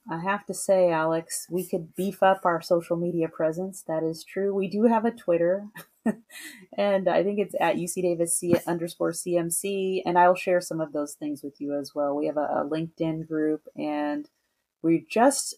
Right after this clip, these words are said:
hired a new executive director, Kara Leong. She's a,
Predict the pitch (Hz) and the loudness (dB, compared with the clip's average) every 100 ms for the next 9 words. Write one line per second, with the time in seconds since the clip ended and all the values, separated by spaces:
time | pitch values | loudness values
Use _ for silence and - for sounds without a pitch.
0 | - 185 175 175 160 165 185 190 196 160 | 0 4 6 6 4 0 0 0 -2 -4
1 | 156 165 165 165 165 160 147 143 143 - | -4 -4 -4 -4 -4 -4 -6 -4 -6 -4
2 | 170 175 - 170 160 151 151 151 151 160 | -4 -4 -4 -4 -2 -2 -2 0 -2 -2
3 | 165 - 151 151 143 - | -6 -8 -6 -4 -4 -6